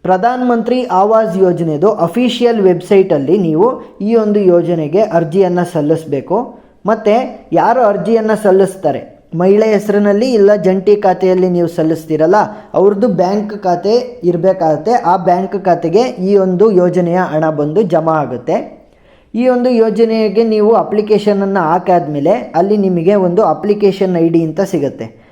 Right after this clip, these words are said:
ಆ ಅಪ್ಲಿಕೇಶನ್ ಐ ಡಿಯಿಂದ ನೀವು ನಿಮ್ಮ ಅರ್ಜಿಯ ಸ್ಥಿತಿಗತಿಗಳನ್ನ ಪರಿಶೀಲನೆ ಮಾಡ್ಬೋದು. ನಮ್ಮ ಅರ್ಜಿ ವಜಾ ಆಯ್ತೋ, ಇಲ್ಲ ನಮ್ಮ ಅರ್ಜಿ ಇನ್ನೂ ಪ್ರೊಸೆಸ್ ಆಗ್ತಾ ಇದೆಯೋ, ಯಾವ ಹಂತದಲ್ಲಿದೆ ಅಂತ ನೀವು ಪರಿಶೀಲನೆ ಮಾಡ್ಬೋದು.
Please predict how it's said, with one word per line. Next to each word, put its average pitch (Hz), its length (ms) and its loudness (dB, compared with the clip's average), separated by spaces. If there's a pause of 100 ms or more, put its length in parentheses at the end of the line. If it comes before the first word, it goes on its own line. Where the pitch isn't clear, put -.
(140)
ಆ 190 180 2
ಅಪ್ಲಿಕೇಶನ್ 220 640 0 (100)
ಐ 185 160 4
ಡಿಯಿಂದ 202 320 0
ನೀವು 165 500 -2 (240)
ನಿಮ್ಮ 214 300 0 (120)
ಅರ್ಜಿಯ 185 440 0
ಸ್ಥಿತಿಗತಿಗಳನ್ನ 185 1000 -2 (160)
ಪರಿಶೀಲನೆ 180 520 0
ಮಾಡ್ಬೋದು. 143 560 -4
ನಮ್ಮ 180 280 -2
ಅರ್ಜಿ 165 280 2
ವಜಾ 160 340 2
ಆಯ್ತೋ, 135 480 -6 (280)
ಇಲ್ಲ 185 240 0
ನಮ್ಮ 175 280 -4
ಅರ್ಜಿ 165 520 -4
ಇನ್ನೂ 180 220 -2
ಪ್ರೊಸೆಸ್ 170 500 -6
ಆಗ್ತಾ 147 280 -8
ಇದೆಯೋ, 139 480 -6 (240)
ಯಾವ 180 300 0
ಹಂತದಲ್ಲಿದೆ 165 800 -2
ಅಂತ 131 180 -10
ನೀವು 135 320 -8 (380)
ಪರಿಶೀಲನೆ 170 600 -4
ಮಾಡ್ಬೋದು. 127 520 -6